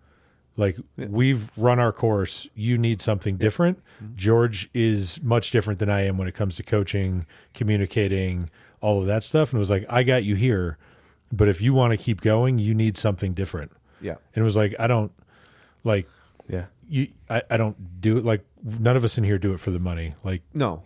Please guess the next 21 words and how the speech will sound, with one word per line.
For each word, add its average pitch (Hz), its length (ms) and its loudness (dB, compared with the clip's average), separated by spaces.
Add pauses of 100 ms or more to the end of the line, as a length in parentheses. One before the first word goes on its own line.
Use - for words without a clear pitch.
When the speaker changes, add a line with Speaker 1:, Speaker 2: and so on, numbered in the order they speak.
(440)
Speaker 3:
No, 98 100 -2
Speaker 1:
half 113 220 4
Speaker 3:
no. 113 60 -2
Speaker 1:
of 110 60 -2
us 110 140 0
in 113 100 0
here 107 180 2
haven't 101 260 0
gotten 104 260 0
a 90 40 -6
paycheck 101 460 -2
in 90 140 -4
fucking 92 300 -6
six - 260 -8
months 92 300 -4
and - 180 -2 (380)
a 120 60 2
year, 107 280 2
right? 117 260 2
So - 220 4
it's, - 260 0